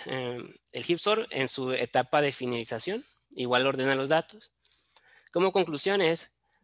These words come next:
tenemos que uno de los procesos más importantes en lo que son las telecomunicaciones y especialmente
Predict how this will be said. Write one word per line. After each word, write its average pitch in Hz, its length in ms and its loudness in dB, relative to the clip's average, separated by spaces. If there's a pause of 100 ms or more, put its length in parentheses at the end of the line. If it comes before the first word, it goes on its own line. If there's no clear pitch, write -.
tenemos 156 400 2
que 165 240 2
uno 165 160 0
de 196 60 0
los 196 100 -6
procesos 156 420 0
más 170 240 2
importantes 156 960 0
en 131 140 -4
lo 123 80 -6
que 123 260 -2
son 131 300 -2
las 147 100 -4
telecomunicaciones 139 1080 -2
y 131 100 0
especialmente 175 840 0